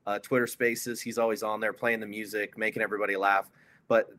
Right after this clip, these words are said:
you know, you don't wanna let that confuse you, 'cause he is mastermind in the N F T world. He's got his own group called Chain of Fools, where it's kinda like an alpha group, and they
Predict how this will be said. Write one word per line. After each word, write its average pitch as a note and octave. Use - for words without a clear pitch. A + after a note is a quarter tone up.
you B2
know, A#2
you A2+
don't C3
wanna B2
let A2+
that A2
confuse G#2+
you, F#2+
'cause G2+
he A2
is G2
mastermind F#2+
in F#2
the G2
N G#2
F G2
T G#2+
world. F2
He's A2+
got A2+
his G#2
own A#2
group A2
called G2+
Chain A2
of -
Fools, C#3+
where G#2+
it's G2
kinda A2+
like F#2+
an F#2+
alpha G2
group, G#2
and F2+
they E2+